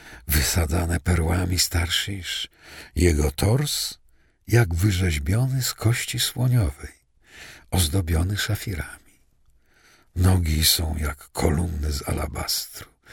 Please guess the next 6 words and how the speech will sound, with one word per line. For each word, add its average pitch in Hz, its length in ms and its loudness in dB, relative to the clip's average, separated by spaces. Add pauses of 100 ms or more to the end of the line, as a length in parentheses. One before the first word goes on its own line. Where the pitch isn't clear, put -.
(340)
postawione 95 800 2
na 82 180 0
złotych 82 500 0
podstawach. - 840 -4 (380)
Jego 123 380 2
postać - 840 0